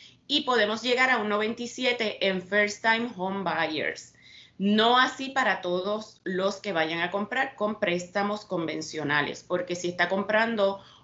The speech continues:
otra residencia que puede ser más espaciosa de la que tiene actualmente, pero no es la primera vez que va a comprar, pues ahí le aplicaría el noventa y cinco. Así que existen unas diferencias,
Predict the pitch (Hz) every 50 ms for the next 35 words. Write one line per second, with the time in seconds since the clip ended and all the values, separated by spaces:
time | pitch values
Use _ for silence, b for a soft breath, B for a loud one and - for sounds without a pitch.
0 | B _ 190 190 185 190 202 202 208 214 220 240 233 240 247 233 233 233 233 -
1 | - 208 196 - 180 180 180 175 175 190 196 - - 220 220 214 214 - B B
2 | B B B B B B _ _ 190 190 196 196 190 214 247 - - - 240 240
3 | 240 - - - 247 233 233 - 233 226 202 190 170 180 - - - - - -
4 | - _ _ _ _ - 202 202 190 180 180 180 180 180 - 180 185 185 208 -
5 | - - 233 220 220 226 226 226 220 202 180 175 175 - - 175 180 b b b
6 | b b b _ _ 233 220 208 202 196 196 190 190 196 202 233 240 - 233 220
7 | 214 214 196 180 180 175 175 175 175 190 190 - 233 208 214 214 220 247 262 262
8 | - 294 277 269 269 208 196 190 175 170 165 170 180 175 175 - - - 220 220
9 | 226 254 247 240 202 196 180 170 160 160 160 160 - 156 - - 175 170 170 160
10 | - 143 175 - 233 - - 254 247 247 - 233 - - 262 262 254 247 247 247
11 | 247 214 254 254 254 - 254 240 220 190 170 185 180 - 214 214 233